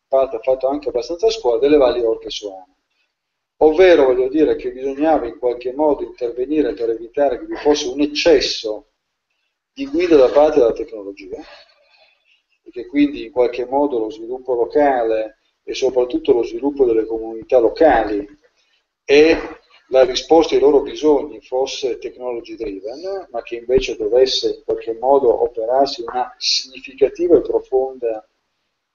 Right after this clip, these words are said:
rovesciamento, come dire, del paradigma, tornando sotto questo aspetto ad avere, come dire, progetti molto più guidati dai bisogni.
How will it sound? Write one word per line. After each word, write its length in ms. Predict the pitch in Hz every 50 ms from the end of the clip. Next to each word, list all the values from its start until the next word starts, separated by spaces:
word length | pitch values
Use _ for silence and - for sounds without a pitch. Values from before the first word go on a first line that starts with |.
| _ _ _ _
rovesciamento, 880 | - 123 135 131 143 147 139 - 147 139 139 147 156 165 160 160 151 131
come 160 | 113 117 117
dire, 200 | 123 143 139 120
del 100 | 113 101
paradigma, 720 | 107 110 107 107 113 143 160 - 101 101 107 110 107 104 - _
tornando 760 | - 117 113 110 120 127 127 131 127 127 117 110 104 - _ _ _ _ _ _
sotto 320 | - - 127 - - 117
questo 240 | 117 131 131 131 127
aspetto 640 | 113 - - - 131 135 135 135 - 120 113 - -
ad 140 | 120 117
avere, 420 | 120 113 117 123 127 127 123 117 113
come 220 | 110 107 110 110 -
dire, 300 | 123 123 123 120 113 110
progetti 800 | - - 127 123 120 123 131 135 139 135 - - 120 - _ _
molto 400 | 131 147 151 147 147 151 - -
più 180 | - 127 127
guidati 360 | 113 117 113 113 120 117 113
dai 200 | 107 101 95 95 95
bisogni. 480 | 98 98 - _ _ _ _ 143 165